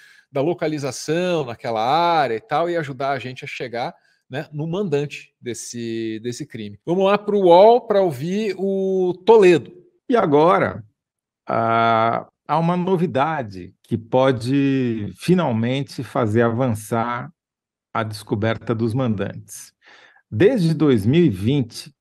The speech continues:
Speaker 2: tem uma briga na justiça correndo do Google com os investigadores pra que seja liberado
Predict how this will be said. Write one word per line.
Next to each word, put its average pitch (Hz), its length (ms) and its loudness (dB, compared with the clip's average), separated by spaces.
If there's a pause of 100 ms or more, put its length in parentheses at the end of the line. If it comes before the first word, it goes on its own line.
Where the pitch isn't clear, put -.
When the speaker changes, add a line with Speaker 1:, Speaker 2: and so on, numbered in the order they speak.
(140)
Speaker 2:
tem 127 100 -4
uma 127 180 -4
briga 127 300 0
na 131 160 0
justiça 113 720 -4
correndo 104 720 -4 (760)
do 120 280 -2
Google 135 640 0 (340)
com 131 300 -2
os 101 160 -2
investigadores 104 1120 -4 (840)
pra - 160 0
que 139 160 -6
seja 160 380 2
liberado 131 880 2